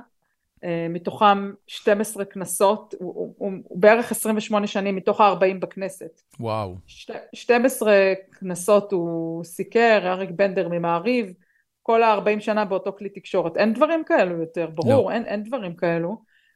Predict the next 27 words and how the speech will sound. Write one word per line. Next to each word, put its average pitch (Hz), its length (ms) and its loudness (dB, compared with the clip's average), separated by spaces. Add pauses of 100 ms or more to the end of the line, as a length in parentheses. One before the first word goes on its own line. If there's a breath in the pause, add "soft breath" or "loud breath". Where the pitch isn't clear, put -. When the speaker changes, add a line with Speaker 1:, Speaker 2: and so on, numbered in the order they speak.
Speaker 1:
אבל 202 380 4 (120)
אני 190 160 -12
חייבת 220 340 -4
להגיד, 226 420 -6
זה 185 280 -8 (460)
לא 208 260 0
בדיוק, 294 480 -6
אה, 226 440 2
ירידת 196 500 2
כוחה - 380 2
רק 190 200 -8
של 214 240 -2
הטלוויזיה 175 1000 -2
או 165 140 0
רק 175 220 -2
של 175 360 -2
הפרינט, 302 520 -6 (540 soft breath)
אלא 180 160 4
יותר 175 400 2
תופעה 240 540 2
של 214 220 -4 (380)
פיזור. 175 680 0 (1000)
Speaker 2:
כן. 214 80 -2
Speaker 1:
פיזור. 180 560 4
זאת 180 140 -8
אומרת, 196 200 4
Speaker 2:
התפצלות. 208 500 4